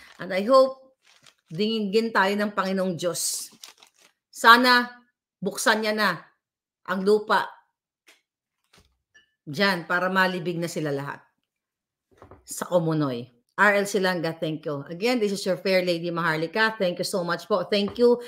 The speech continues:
Kasi padami ng padami tayo. I started... My fight against this bamboo budol.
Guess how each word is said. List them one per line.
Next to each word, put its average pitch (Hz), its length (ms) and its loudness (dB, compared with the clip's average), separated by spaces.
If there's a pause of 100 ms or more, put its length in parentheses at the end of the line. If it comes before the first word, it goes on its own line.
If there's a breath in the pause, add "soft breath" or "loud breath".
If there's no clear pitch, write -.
(160 loud breath)
Kasi 240 180 4
padami 233 400 6
ng 226 80 0
padami 214 320 4
tayo. 262 460 8 (180 loud breath)
I 220 160 6
started... 302 960 8 (1040)
My 214 160 6
fight 320 480 8
against 254 400 6
this 240 160 2
bamboo 262 480 6
budol. 254 480 6